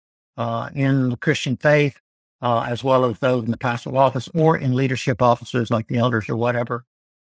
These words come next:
uh, they are the ones who are responsible for bringing out those things of God, which are essential for salvation, and those things of God that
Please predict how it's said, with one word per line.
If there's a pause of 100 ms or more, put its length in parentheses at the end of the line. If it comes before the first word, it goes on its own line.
uh,
they
are
the
ones
who
are
responsible
for
bringing
out
those (100)
things
of
God, (440)
which
are
essential
for
salvation,
and
those
things
of
God (440)
that